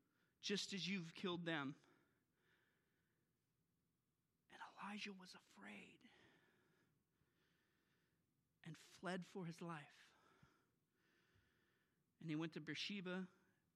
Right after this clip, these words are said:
a town in Judah, and he left his servants there. And he went alone into the wilderness, traveling all day, and sat down under a solitary broom tree and prayed that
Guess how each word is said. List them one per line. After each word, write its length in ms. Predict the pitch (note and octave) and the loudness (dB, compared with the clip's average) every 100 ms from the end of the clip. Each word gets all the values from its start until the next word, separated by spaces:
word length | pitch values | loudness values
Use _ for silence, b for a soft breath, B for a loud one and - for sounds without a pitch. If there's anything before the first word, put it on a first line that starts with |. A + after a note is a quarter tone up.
| _ | _
a 160 | - - | -12 -4
town 220 | E3+ F3 | 0 2
in 80 | F3 | 2
Judah, 440 | - G3 E3+ E3 E3+ b b b b b b b b b | 2 2 2 0 -4 b b b b b b b b b
and 80 | E3+ | 0
he 60 | C#3+ | 0
left 180 | D3+ | 0
his 100 | - | -2
servants 460 | - F#3+ F#3 E3+ - | 2 4 4 2 0
there. 320 | D3+ D3+ D3+ b b b b b b b b b b b b | 2 2 0 b b b b b b b b b b b b
And 80 | F3 | -2
he 60 | D#3+ | 2
went 180 | D#3+ | 4
alone 380 | F#3+ G3 F3+ F3+ | 4 4 4 4
into 160 | F3 F3 | 4 2
the 60 | |
wilderness, 500 | E3+ E3+ D#3 D3+ C#3+ | 2 0 2 2 2
traveling 420 | - D#3 D#3+ D#3 C#3 | 0 0 2 2 2
all 200 | D3 E3 | 2 4
day, 160 | D#3 | 4
and 100 | C#3+ | 4
sat 220 | - D3 | 4 4
down 160 | C#3+ D#3 | 4 4
under 180 | D3+ C#3+ | 4 2
a 60 | |
solitary 600 | C#3 D#3 D3 D#3+ E3+ F3 | 2 2 2 0 2 2
broom 360 | E3+ E3 E3 E3 | 2 2 2 2
tree 280 | - D3+ C#3 | 0 0 2
and 140 | C3+ | 0
prayed 480 | - E3+ E3+ D#3+ E3 - b b b b b b b b b _ _ _ _ _ | 0 2 4 2 0 -8 b b b b b b b b b _ _ _ _ _
that 80 | _ | _